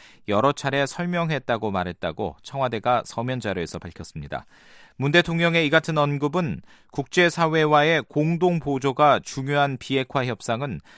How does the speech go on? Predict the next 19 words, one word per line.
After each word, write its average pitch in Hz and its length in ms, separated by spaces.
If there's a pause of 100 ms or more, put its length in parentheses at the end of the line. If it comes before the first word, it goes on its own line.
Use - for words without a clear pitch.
(140)
미한일 139 540
삼국 185 480
협력의 151 480
틀 - 160
속에서 160 440
추진하되 104 720 (480)
인도주의적 147 680
대화는 147 500
한국이 165 600
주도해 139 340
나가는 120 560
두 131 220
갈래 135 320
접근, 92 440 (380)
투트랙 185 540
방침을 120 580
강조한 101 540
것으로 85 340
풀이됩니다. 67 640